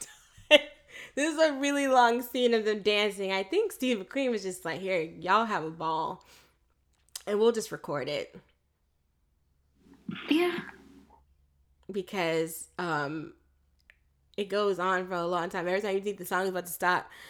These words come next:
Speaker 1: um, you can see people getting mad or whatever, and then the, the <laughs> D J starts getting it,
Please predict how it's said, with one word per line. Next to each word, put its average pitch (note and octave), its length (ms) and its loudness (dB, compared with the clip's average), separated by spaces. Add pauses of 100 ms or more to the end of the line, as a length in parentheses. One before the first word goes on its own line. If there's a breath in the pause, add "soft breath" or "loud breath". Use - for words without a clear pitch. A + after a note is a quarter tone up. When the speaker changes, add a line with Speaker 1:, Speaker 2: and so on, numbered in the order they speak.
(340 loud breath)
Speaker 1:
um, D3+ 400 0
you A3 80 -6
can G#3+ 160 -4
see A3+ 140 -4
people G3+ 240 -4
getting F3+ 260 0
mad F#3+ 340 4
or G3+ 120 2
whatever, G3+ 400 2
and F#3 180 2
then F3 120 -2
the, E3+ 120 -2
the G3+ 200 -6
<laughs> - 0 -
D B3 200 0
J A3+ 160 -4
starts A3+ 560 0
getting A3+ 320 2
it, G#3 140 -6